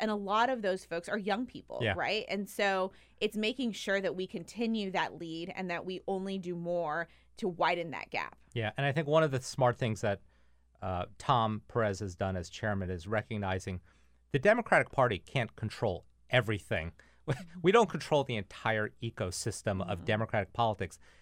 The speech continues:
Speaker 2: And it's working with our allies in labor, environment,
Speaker 1: Mm-hmm.
Speaker 2: and the choice community, with the various resistance groups, with the state parties, and recognizing, you know, yes, we're the, the, not we, you are part of the Democratic National Committee, but there's so many other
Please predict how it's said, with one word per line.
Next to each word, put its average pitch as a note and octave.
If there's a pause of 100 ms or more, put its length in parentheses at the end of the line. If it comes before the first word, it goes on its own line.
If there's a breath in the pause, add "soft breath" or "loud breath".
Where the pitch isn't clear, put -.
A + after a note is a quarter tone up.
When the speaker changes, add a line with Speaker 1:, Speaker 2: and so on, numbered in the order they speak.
(140 soft breath)
Speaker 2:
And A#2+
it's G#2+
working C3+
with A#2+
our A2
allies A2
in G2
labor, A#2
environment, A2
Speaker 1:
Mm-hmm. G#2
Speaker 2:
and G2+
the F#2
choice B2+
community, G2+ (280 loud breath)
with A2+
the A#2+
various A#2+
resistance G#2
groups, G2
with G2
the D#2+
state A#2
parties, G2+
and G#2+
recognizing, A2 (580 soft breath)
you E3+
know, C#3 (120)
yes, D#3+
we're B2
the, B2 (100)
the, G#2
not F2
we, E2+
you C#3+
are D3
part C3
of A#2
the A#2+
Democratic A2
National G#2
Committee, A#2
but G2+
there's A2
so C3+
many B2
other G#2